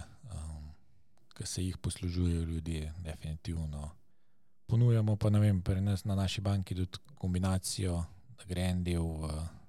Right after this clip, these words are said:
depozit, en del v sklade, tako da to je zelo individualno, gledamo stranke. Koliko so naklonjene sploh nekemu dodatnemu tveganju.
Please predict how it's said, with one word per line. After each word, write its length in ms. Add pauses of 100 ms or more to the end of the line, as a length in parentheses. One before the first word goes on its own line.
(140)
depozit, 600
en 140
del 160
v 140
sklade, 720
tako 280
da 200 (460)
to 160
je 100
zelo 680 (300)
individualno, 800
gledamo 480
stranke. 680 (920)
Koliko 140
so 240
naklonjene 580
sploh 400
nekemu 420
dodatnemu 680
tveganju. 680